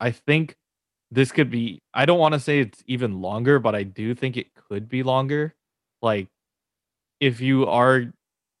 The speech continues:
gonna, let's just say if you buy something,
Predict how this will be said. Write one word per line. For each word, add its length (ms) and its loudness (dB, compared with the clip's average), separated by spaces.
gonna, 200 6
let's 180 2
just 140 -2
say 100 4
if 100 2
you 100 2
buy 520 0
something, 540 -2